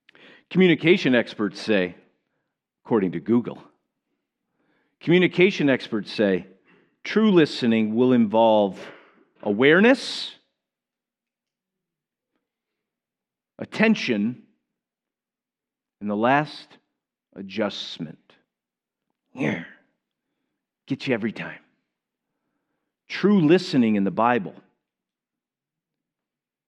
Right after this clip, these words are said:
is obedience, friend. Let me say it differently. If you're not obeying the word of Jesus,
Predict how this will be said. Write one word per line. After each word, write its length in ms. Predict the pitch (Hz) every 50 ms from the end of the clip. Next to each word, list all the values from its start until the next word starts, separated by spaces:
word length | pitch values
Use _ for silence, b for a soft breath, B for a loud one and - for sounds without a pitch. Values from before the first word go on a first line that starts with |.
| _ _ _ _ _
is 140 | - 120 104
obedience, 720 | 110 95 80 - - 101 101 92 92 80 - - - -
friend. 300 | - - - 78 73 73 _ _ _ _ _ _ _ _ _ _ _ _ _ _ _ _ _ _ _ _ _ _ _ _ _ _ _ _ _ _ _ _ _ _ _ _ _ _ _ _ _ _ _ _ _ _ _ _ _ _ _ _ _ _ _ _ _ _ _ _ _ _ _ _ _ -
Let 40 | 135
me 40 | 147
say 220 | 147 - 170 147
it 80 | 123 101
differently. 420 | 123 120 - 110 - - - _ _ _ _ _ _ _ _ _ _ _ _ _ _ _ _ _ _ _ _ _
If 180 | 95 - -
you're 180 | 117 127 160 180
not 200 | 190 185 180 180
obeying 760 | 156 135 123 101 82 - 110 113 127 139 147 160 160 160 151
the 100 | 139 156
word 280 | 147 139 156 156 160 160
of 140 | 160 143 139
Jesus, 460 | 139 147 156 160 156 165 185 190